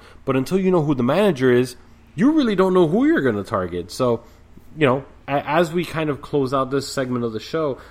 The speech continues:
uh, it's super important to see kind of the building blocks and the way they lead. You know, obviously, everybody wants to know what the team name is. I mean, more than likely, we know already it's gonna be Atletico Miami or some kind of form of Athletic Miami.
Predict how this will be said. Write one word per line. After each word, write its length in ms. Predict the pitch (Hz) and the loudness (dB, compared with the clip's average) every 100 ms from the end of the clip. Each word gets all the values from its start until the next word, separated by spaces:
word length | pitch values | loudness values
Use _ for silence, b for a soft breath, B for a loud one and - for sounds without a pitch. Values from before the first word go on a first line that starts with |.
| B - | B -10
uh, 260 | 127 127 127 | -4 -2 -2
it's 160 | 127 - | -6 -8
super 340 | - 151 139 | -6 -4 -2
important 480 | 139 117 131 127 117 | -4 -2 -2 -2 -6
to 80 | 117 | -10
see 320 | - 127 127 | -6 -4 -4
kind 260 | - 127 123 | -4 -6 -4
of 140 | 113 | -4
the 80 | 107 | -2
building 380 | 117 120 120 110 | 2 2 0 0
blocks 340 | 110 101 - | 0 -2 -4
and 100 | 107 | -4
the 60 | 101 | -2
way 220 | 104 107 | 0 0
they 240 | 104 101 | 0 -2
lead. 280 | 110 107 85 | -4 -6 -6
You 100 | 101 | -4
know, 160 | 107 B B B | -4 B B B
obviously, 640 | 135 147 139 135 - 131 117 B B - - | -2 0 0 -4 -4 -4 -4 B B -20 -8
everybody 360 | 143 143 131 127 | -2 0 2 2
wants 260 | 123 120 | 2 0
to 60 | 120 | -2
know 80 | 110 | -2
what 120 | 101 | -2
the 80 | 101 | -6
team 280 | - 123 | -4 -2
name 200 | 117 113 | 0 0
is. 260 | 113 113 110 | -2 -4 -6
I 160 | 127 110 | -6 -4
mean, 220 | 107 104 | -4 -2
more 240 | 120 123 | 2 4
than 100 | 110 | 4
likely, 380 | 107 110 101 110 | 2 0 0 -2
we 100 | 101 | 0
know 140 | 104 | 0
already 360 | 104 101 104 98 | 2 2 0 -2
it's 120 | 95 | -4
gonna 200 | 107 101 | -4 -4
be 120 | 95 | -2
Atletico 500 | 101 95 107 98 95 | -2 0 -4 -4 -6
Miami 500 | 92 101 120 117 113 B B - | -4 -2 -2 -2 -4 B B -12
or 80 | 107 | -10
some 280 | - 107 | -4 -6
kind 240 | 104 110 101 | -4 -4 -4
of 100 | 95 | -6
form 300 | - 101 98 | -4 -2 -2
of 140 | 92 - | -4 -8
Athletic 480 | 101 - 107 101 98 | -12 -8 -4 -4 -6
Miami. 440 | 101 101 101 98 | -6 -6 -6 -8